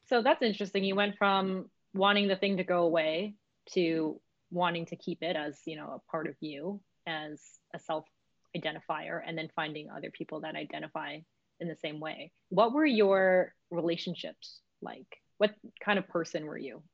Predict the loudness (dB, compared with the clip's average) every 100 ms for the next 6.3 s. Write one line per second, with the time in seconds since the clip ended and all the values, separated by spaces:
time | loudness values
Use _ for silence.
0 | -10 -8 -6 -8 -8 -10 -12 -10 -12 -10
1 | -12 _ -4 -2 2 0 2 0 0 -2
2 | -6 -4 -2 -2 -2 -4 -2 -2 0 0
3 | 2 2 0 0 -2 -4 -6 -8 _ -8
4 | -4 -4 -4 -4 -4 -4 -6 -10 -14 _
5 | -12 -6 -4 -4 -6 -6 -10 -6 -4 -4
6 | -6 -10